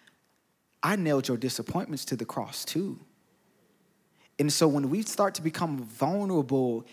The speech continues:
and really start to connect in even the way that we navigate our, our relationships, and especially as singles, when we don't have that, that oneness person, that covenanted person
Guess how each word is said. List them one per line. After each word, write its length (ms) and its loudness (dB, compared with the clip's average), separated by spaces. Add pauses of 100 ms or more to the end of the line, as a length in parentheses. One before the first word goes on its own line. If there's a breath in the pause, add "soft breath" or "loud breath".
(140 loud breath)
and 180 2
really 180 2
start 280 -2
to 60 -6
connect 680 -2
in 160 0
even 320 -2
the 80 0
way 200 2
that 120 0
we 100 -2
navigate 720 2 (300 loud breath)
our, 560 4 (340 loud breath)
our 160 -2
relationships, 1200 0 (440)
and 500 0 (360 soft breath)
especially 540 4
as 100 2
singles, 320 0
when 100 0
we 120 0
don't 300 4
have 300 4
that, 280 4
that 320 2 (240 loud breath)
oneness 800 4
person, 440 2
that 200 2
covenanted 800 2
person 520 2